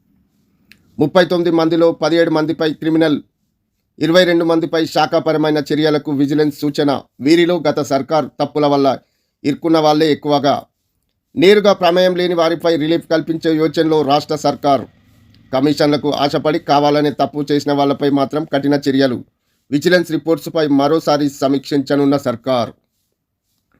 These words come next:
కాళేశ్వరం ప్రాజెక్టులో భాగమైన మేడిగడ్డ బ్యారేజ్ కుంగుబాటుపై విజిలెన్స్ డిపార్ట్‌మెంట్ ఇచ్చిన రిపోర్టుపై రాష్ట్ర ప్రభుత్వం తర్జన భర్జన పడుతున్నది.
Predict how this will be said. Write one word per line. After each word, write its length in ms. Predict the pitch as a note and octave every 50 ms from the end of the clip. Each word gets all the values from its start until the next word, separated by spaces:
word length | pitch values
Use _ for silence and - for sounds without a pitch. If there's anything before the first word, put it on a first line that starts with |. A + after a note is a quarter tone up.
| _ _ _ _ _ _ _ _ _ _ _ _ _ -
కాళేశ్వరం 480 | E3 F3+ G3 G#3 F#3+ - G3+ F#3+ F#3 E3
ప్రాజెక్టులో 560 | F3+ F3 E3+ E3 F3 D3+ - - D#3+ F3 E3+
భాగమైన 480 | C3+ B2+ D#3 D#3 D3+ D3 D3+ D#3 D#3
మేడిగడ్డ 440 | D#3 C#3+ D3+ D#3+ D3+ C#3 D#3+ D#3 D3
బ్యారేజ్ 360 | D3+ C3+ D3+ D3 C#3+ D3 C#3
కుంగుబాటుపై 640 | - D3+ D3 C#3+ D3 C#3 C#3+ C#3+ - - - C#3+ C3+
విజిలెన్స్ 380 | B2 B2 B2+ C3+ C#3+ D3 C3+ A#2+
డిపార్ట్‌మెంట్ 460 | D3 - C#3 C#3 - C3+ C3+ C3 B2+
ఇచ్చిన 220 | B2+ - C3+ C#3
రిపోర్టుపై 480 | C3+ C3+ B2+ - C#3+ C3 - - F#3 F3
రాష్ట్ర 280 | B2 A#2+ B2 - C#3+ B2
ప్రభుత్వం 380 | - - B2 C#3 - D3+ D3
తర్జన 360 | C#3+ - C3+ B2 A#2 D3 C#3
భర్జన 320 | C3+ A2+ C3+ B2 A#2+ C3+ C3
పడుతున్నది. 520 | G#2 C3+ A#2+ - - C3+ C3+ B2 A#2 A2+